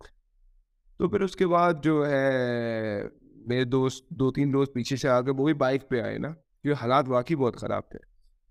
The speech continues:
आपको पता है दो हज़ार बारह में क्या चल रहा था कराची में? तो उसके बाद वो bike पे आते हैं, उन्होंने कहा, "यार, इसको दारू सेहत ले जाओ, क्योंकि सबसे बेहतर, अ, करीब option यही है।"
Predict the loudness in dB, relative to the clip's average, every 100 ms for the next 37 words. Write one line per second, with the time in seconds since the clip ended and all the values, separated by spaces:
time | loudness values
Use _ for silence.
0 | -2 0 0 0 2 4 4 2 2 2
1 | 2 0 0 0 0 -2 -4 -6 -6 -8
2 | -10 -10 -12 -16 _ _ _ _ _ _
3 | -2 0 0 2 0 -2 0 2 4 4
4 | 2 2 2 2 2 2 -2 -4 _ _
5 | _ _ _ -2 2 4 4 2 -2 -2
6 | 0 0 0 0 0 -2 -4 -12 _ _
7 | _ _ _ _ _ _ _ _ _ -8
8 | -2 -2 0 -4 0 0 0 0 0 0
9 | 0 0 -2 -10 -10 -8 -4 0 0 -2
10 | -2 -2 -2 -4 -8 -14